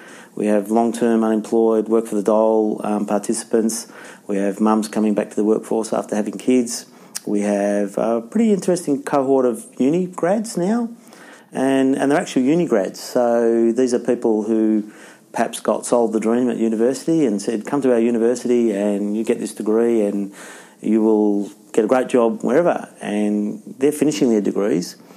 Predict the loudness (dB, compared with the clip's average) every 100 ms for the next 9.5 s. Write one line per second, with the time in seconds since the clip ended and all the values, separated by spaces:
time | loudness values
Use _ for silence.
0 | -20 -20 -20 -20 -8 -2 0 2 0 0
1 | 2 4 4 4 2 2 2 0 0 0
2 | 2 0 -4 -6 -8 -12 0 2 2 0
3 | -12 -14 -6 -2 0 0 2 2 2 2
4 | 2 0 -6 -14 -14 -4 -2 -2 -2 -2
5 | -2 -4 -20 -8 0 2 4 2 -4 -20
6 | -20 -20 -20 -20 _ _ 0 2 4 2
7 | 0 -8 0 2 4 2 0 -2 -4 -6
8 | -10 -8 -4 -4 -4 -4 -2 0 0 0
9 | -4 -4 -4 -6